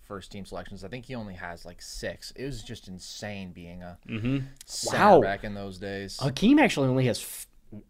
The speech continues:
Speaker 2: that, that doesn't feel like a real stat. Rudy Gobert has more <laughs> first team all defense selections than
Speaker 1: Dude,
Speaker 2: Hakeem.
Speaker 1: era, man. I mean, when you're going up against Dikembe and Robinson and Ewing every year for a decade, you know, you gotta share the wealth a
Speaker 2: <laughs>
Speaker 1: little bit.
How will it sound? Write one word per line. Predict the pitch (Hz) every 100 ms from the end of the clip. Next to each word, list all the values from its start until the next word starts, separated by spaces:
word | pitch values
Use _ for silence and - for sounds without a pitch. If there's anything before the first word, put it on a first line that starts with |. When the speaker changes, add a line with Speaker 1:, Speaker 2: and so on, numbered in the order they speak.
| -
Speaker 2:
that, | 123 127 107
that | 127 120
doesn't | 117 113 110
feel | 117
like | 107 104
a |
real | 104 107 98
stat. | - 104 98
Rudy | 113 127 139
Gobert | 131 104 107 104 101
has | 104 98
more | 107 104 -
<laughs> | -
first | - - 123 -
team | 135 107
all | 104
defense | 104 104 104 98
selections | 107 98 98 110 98
than | 113
Speaker 1:
Dude, | 196
Speaker 2:
Hakeem. | 160 131 107 98 - - - _
Speaker 1:
era, | 120 175 233 165
man. | 127 123 143
I | 170 156
mean, | 151 147
when | 151
you're | 143
going | 151 160
up | 160
against | 147 160 -
Dikembe | 139 - - 143 160 170 170 170
and | 123 110
Robinson | 123 143 156 156 - 147
and | - 107
Ewing | 104 113 139 147 143 -
every | 113 123 139 123
year | 117 131 151
for | 139
a | 107
decade, | 95 98 - 151 160 170 180 _ _ - - - - - - - - -
you | 135 160
know, | 123
you | 120 123
gotta | 143 151
share | 127 156 147
the | 127
wealth | 117 180
a | 165
Speaker 2:
<laughs> |
Speaker 1:
little | 120 110
bit. | 98 101 95